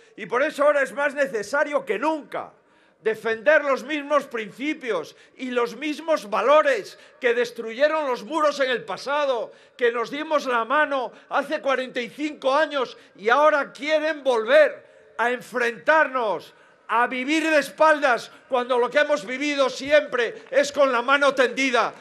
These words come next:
al que no piensa igual, al que no siente igual, pero que es español, igual que todos nosotros.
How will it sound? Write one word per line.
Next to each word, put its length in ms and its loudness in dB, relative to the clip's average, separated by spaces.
al 160 0
que 120 2
no 220 2
piensa 400 0
igual, 480 2
al 160 2
que 160 4
no 160 4
siente 480 2
igual, 480 2
pero 240 4
que 140 6
es 120 2
español, 720 2
igual 340 2
que 140 0
todos 400 4
nosotros. 640 -2